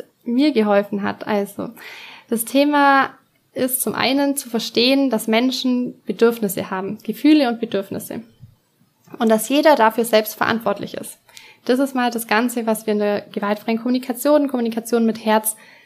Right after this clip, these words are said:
lernen. Das andere ist, dass wir unser Selbstbild weiterentwickeln, dass das unser inneres kleines Wesen in uns, dieses innere Kind, das immer noch in der Zeit ist, als wir fünf, sechs, sieben, wie auch immer alt waren,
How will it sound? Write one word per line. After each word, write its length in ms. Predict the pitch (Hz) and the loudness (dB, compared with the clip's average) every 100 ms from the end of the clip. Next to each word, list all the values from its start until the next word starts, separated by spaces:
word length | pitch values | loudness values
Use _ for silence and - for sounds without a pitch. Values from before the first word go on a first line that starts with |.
| _ | _
lernen. 600 | 226 202 202 202 196 208 - _ _ _ _ _ _ _ _ _ _ _ _ _ - | -4 2 2 2 -2 -6 -12 _ _ _ _ _ _ _ _ _ _ _ _ _ -10
Das 140 | 226 | -6
andere 420 | - 247 330 320 | -2 0 0 0
ist, 420 | 285 277 302 - - | 2 2 0 -6 -2
dass 260 | 226 233 - | 0 0 -2
wir 80 | |
unser 220 | 240 233 226 | -2 -2 -2
Selbstbild 800 | - 285 320 - - 226 220 220 | 0 0 -2 -2 4 4 4 2
weiterentwickeln, 880 | 220 226 - 190 196 190 196 202 214 | 2 2 -2 -2 -2 -2 -4 -6 -6
dass 240 | 220 214 | -4 -4
das 240 | 240 226 - - | -4 -6 -6 -4
unser 340 | 240 233 226 | -2 0 0
inneres 540 | 302 339 320 254 - | 2 2 2 -2 -4
kleines 580 | - 254 285 285 269 - - | -6 -2 0 0 -2 -8 -6
Wesen 420 | 262 294 294 220 | 0 0 0 0
in 200 | 285 269 | 0 2
uns, 200 | 208 208 | 0 -2
dieses 260 | 214 220 | -4 -4
innere 320 | 247 311 294 233 | 0 0 0 -2
Kind, 480 | - 294 269 208 | -4 0 0 0
das 140 | - - | -4 -4
immer 240 | 277 302 | -2 0
noch 240 | 254 233 - | 0 -2 -4
in 120 | 220 | -2
der 200 | 208 202 | -2 -2
Zeit 320 | - 262 277 | 0 2 2
ist, 200 | 220 - | -4 -4
als 220 | 208 180 | -6 -4
wir 380 | 214 208 202 202 | -4 -2 -2 -4
fünf, 320 | - 330 320 - | 2 4 4 0
sechs, 360 | 269 269 - | -4 -4 -4
sieben, 640 | 262 269 247 220 - - | -2 -2 -2 -4 -6 -6
wie 140 | 240 269 | 0 0
auch 120 | 262 | 0
immer 260 | 277 285 - | -2 0 0
alt 240 | 277 294 | 0 0
waren, 300 | 202 190 | -4 -4